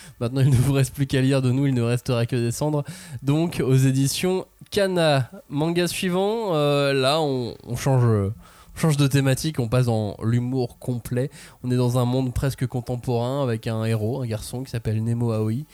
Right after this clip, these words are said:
Le héros de cette aventure qui est un génie. C'est un jeune directeur d'une vingtaine d'années qui a toujours tout réussi, mais genre, euh, tout réussi fois vingt mille,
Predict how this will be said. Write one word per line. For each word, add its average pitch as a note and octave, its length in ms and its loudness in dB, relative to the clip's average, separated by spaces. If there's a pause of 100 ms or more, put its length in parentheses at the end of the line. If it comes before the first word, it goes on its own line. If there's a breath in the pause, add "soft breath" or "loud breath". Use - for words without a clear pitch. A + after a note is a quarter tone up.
(460 loud breath)
Le A#2 140 0
héros A#2 240 0
de B2+ 60 -12
cette B2 180 -4
aventure B2 480 -2
qui D3 120 -10
est C3 100 -4
un C3+ 100 0
génie. A#2 640 0
C'est A#2+ 320 -8
un A2+ 360 -6 (100)
jeune B2+ 260 0
directeur B2+ 480 0
d'une B2 200 0
vingtaine B2 420 0
d'années B2 260 0
qui C#3+ 140 -4
a A2+ 40 -2
toujours C#3 440 0 (460 soft breath)
tout G3+ 200 2
réussi, D3+ 500 2
mais B2+ 260 4
genre, G#2+ 360 2
euh, G#2+ 80 0
tout C3+ 180 -2
réussi B2 460 0
fois B2+ 260 0
vingt D3+ 220 0
mille, D3 280 2